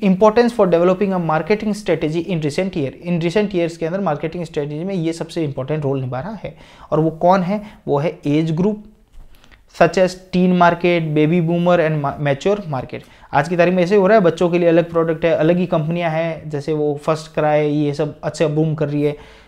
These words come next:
बेबी बूमर ये फर्स्ट क्राई जो इसमें आ गई, ठीक है। टीन मार्केट में और भी दूसरी कंपनीज है, और मैच्योर मार्केट में और भी दूसरी कंपनी है। तो सब क्या कर रहे हैं,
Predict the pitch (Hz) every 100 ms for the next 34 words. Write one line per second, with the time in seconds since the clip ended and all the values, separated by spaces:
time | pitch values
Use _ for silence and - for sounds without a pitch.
0 | - 160 175 180 175 175 175 170 156 156
1 | 160 - 165 160 156 170 151 147 143 185
2 | 202 - 180 175 165 160 156 165 170 156
3 | 151 156 165 151 175 160 156 147 151 151
4 | 156 - - - 156 156 160 208 190 170
5 | 156 160 175 151 165 160 143 135 139 135
6 | 135 151 196 208 190 196 196 202